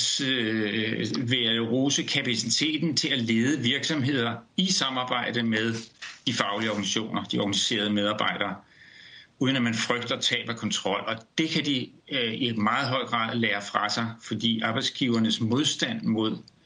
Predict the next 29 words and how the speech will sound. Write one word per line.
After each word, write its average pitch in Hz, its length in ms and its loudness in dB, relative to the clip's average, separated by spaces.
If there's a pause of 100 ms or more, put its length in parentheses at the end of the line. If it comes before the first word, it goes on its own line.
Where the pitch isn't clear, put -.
(360)
fagforeninger 101 680 0
og 101 240 -2
forhandlinger 110 580 0
om 101 120 0
overenskomster 113 680 -2
er 107 200 0
meget, 110 480 0 (760)
oplever 98 320 0
jeg 92 240 0
i - 20 0
hvert 107 160 0
fald, 104 80 0
når 107 80 2
jeg 104 80 0
har 107 60 0
mødt 110 220 0
dem, 113 180 0
i 123 60 -6
meget 117 260 2
høj 110 180 0
grad 98 220 -2
spørgsmål 104 380 -2
om 98 140 -2
tab 113 260 -2
af 104 80 -4
kontrol. 110 400 -2 (1300)
Vi 135 240 2
kan 120 180 2
lære 107 360 2